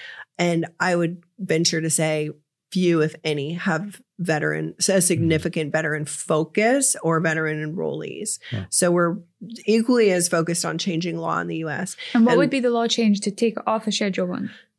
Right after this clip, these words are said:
Speaker 1: Yeah, so there's that. And then there's just unlocking federal funds so that philanthropy no longer has to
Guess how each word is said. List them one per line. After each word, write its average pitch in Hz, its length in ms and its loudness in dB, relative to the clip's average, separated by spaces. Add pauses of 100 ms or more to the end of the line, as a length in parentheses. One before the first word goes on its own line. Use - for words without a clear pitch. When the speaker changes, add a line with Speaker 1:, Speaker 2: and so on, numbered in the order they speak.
(140)
Speaker 1:
Yeah, 190 320 4
so 208 240 2
there's 190 280 2
that. 202 440 0
And 190 160 2
then 185 140 2
there's 180 260 0
just 175 220 -2 (100)
unlocking 185 640 2
federal 175 440 0
funds 175 520 0
so 175 200 2
that 165 420 -2
philanthropy 190 800 -2
no 185 180 2
longer 165 320 0
has 175 320 0
to 160 640 -2